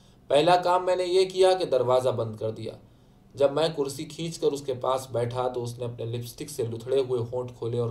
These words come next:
کہا، "میں سیدھی یہاں آ رہی ہوں۔" میں نے آہستہ سے پوچھا، "کہاں سے؟" "اپنے مکان سے، اور میں تم سے یہ کہنے آئی ہوں کہ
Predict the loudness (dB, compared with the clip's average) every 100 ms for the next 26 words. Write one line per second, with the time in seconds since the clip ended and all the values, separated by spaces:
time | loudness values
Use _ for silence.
0 | -6 -8 -8 -14 -20 -20 _ -6 -6 -4
1 | -6 -4 0 0 0 -4 -6 -10 -16 -20
2 | _ _ _ _ -6 -4 -4 -6 -12 -4
3 | -4 -4 -10 -12 -10 -12 -14 -20 _ _
4 | _ _ _ -8 -4 -4 -2 -4 -4 -16
5 | _ -20 _ _ _ _ _ -4 -2 -2
6 | -2 -2 2 0 0 -10 -16 -20 _ _
7 | -2 0 0 -6 -8 -8 -6 -6 -2 -4
8 | -2 -4 -2 -4 -6 -8